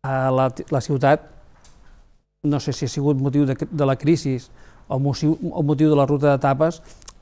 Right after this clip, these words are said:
l-, hi ha hagut un canvi bastant important amb tot el tema de, de, del tema de tapes, eh? Inclús hi ha restaurants que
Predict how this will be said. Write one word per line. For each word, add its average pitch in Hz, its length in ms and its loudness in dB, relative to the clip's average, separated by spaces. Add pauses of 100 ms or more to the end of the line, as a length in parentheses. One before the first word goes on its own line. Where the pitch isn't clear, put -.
l-, 131 240 -2 (140)
hi 139 100 6
ha 139 60 4
hagut 151 180 2
un 147 220 4
canvi 139 340 2
bastant 131 320 -2
important 135 400 0
amb 143 100 0
tot 139 140 0
el 127 100 -2
tema 135 220 0
de, 147 120 0 (600)
de, - 200 -8
del 131 260 -4
tema 131 180 0
de 117 60 -8
tapes, 139 380 -6 (260)
eh? 160 160 -10 (640)
Inclús 131 300 -2
hi 135 60 2
ha 131 80 0
restaurants 135 480 -2
que 151 180 0